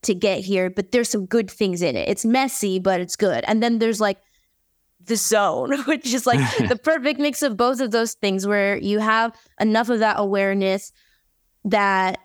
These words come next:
Speaker 1: you know that what you're doing is, like, based in skill, based in routine, like, you have that solid, steady foundation, but you still have enough,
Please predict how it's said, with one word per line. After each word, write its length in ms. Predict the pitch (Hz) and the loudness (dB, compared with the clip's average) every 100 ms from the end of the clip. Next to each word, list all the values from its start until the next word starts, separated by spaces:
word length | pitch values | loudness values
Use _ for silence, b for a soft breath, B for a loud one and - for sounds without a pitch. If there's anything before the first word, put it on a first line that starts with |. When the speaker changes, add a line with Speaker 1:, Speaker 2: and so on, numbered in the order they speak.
| - | -4
Speaker 1:
you 260 | 196 202 | 0 0
know 280 | 196 202 202 | 2 2 2
that 120 | 202 | 2
what 100 | 202 | 0
you're 100 | 196 | -2
doing 280 | 190 202 196 | -2 0 0
is, 120 | 196 | 0
like, 200 | 208 196 | -2 -4
based 280 | - 196 - | 0 -2 0
in 100 | 208 | -2
skill, 360 | 190 - 190 185 | -4 0 0 2
based 260 | 196 202 | 0 0
in 80 | 208 | 0
routine, 420 | 196 202 202 185 | -2 -2 -2 0
like, 220 | 180 190 - | 0 -2 -2
you 100 | 185 | -2
have 260 | 190 202 | 0 2
that 180 | 190 - | 0 -2
solid, 420 | - 196 185 180 | 0 2 2 0
steady 220 | - 185 | -2 -2
foundation, 580 | 185 190 185 190 190 175 | -2 -2 0 0 -2 -2
but 100 | 180 | 0
you 100 | 190 | -2
still 540 | 190 - 202 196 185 190 b b b | -2 0 2 2 0 -4 b b b
have 460 | - 214 196 180 185 - _ _ _ _ _ _ | -6 0 2 2 -2 -12 _ _ _ _ _ _
enough, 380 | 208 202 190 - | 0 2 0 -2